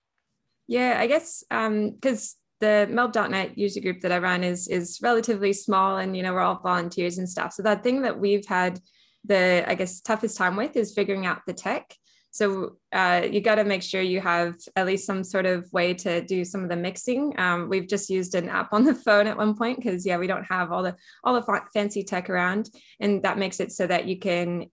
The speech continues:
have the Zoom call going with people talking and have the people in the room,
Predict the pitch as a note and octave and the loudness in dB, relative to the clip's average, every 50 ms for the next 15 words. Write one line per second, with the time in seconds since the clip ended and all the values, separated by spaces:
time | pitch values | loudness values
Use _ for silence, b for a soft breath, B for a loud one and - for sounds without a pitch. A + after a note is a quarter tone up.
0 | - - - G3 F#3+ F#3+ F#3 F3+ F3+ - - - G3+ F3+ G3+ B3 B3 C4 B3+ B3+ | -12 -6 -2 0 0 0 0 -4 -8 -6 0 0 0 2 2 0 0 0 0 2
1 | A#3+ G#3 G3+ G3 G3 F#3 F3+ F3+ F3+ F3+ F3+ F3+ F3+ - - A3 G3 - F#3+ F3+ | 2 2 2 2 2 2 2 2 2 0 -2 -4 -6 -6 -4 -4 -4 -2 -4 -4
2 | F3+ - G3+ F3 F3 - F#3+ F3 E3+ F3+ F3+ F3+ B B B B - G3+ G#3 G#3+ | -4 -2 -2 -2 -2 0 -2 -2 -2 -4 -6 -8 B B B B -2 -2 0 0
3 | G3 F#3 F3 F#3+ F#3 - F#3 F#3 F#3 F#3+ F#3 F3 E3+ E3+ F3 F3 F3 F3 F3 F3+ | 0 0 -2 -4 -4 -4 -6 -2 -2 -2 -2 -2 -2 -4 -4 -4 -2 -2 -4 -6
4 | F3+ | -6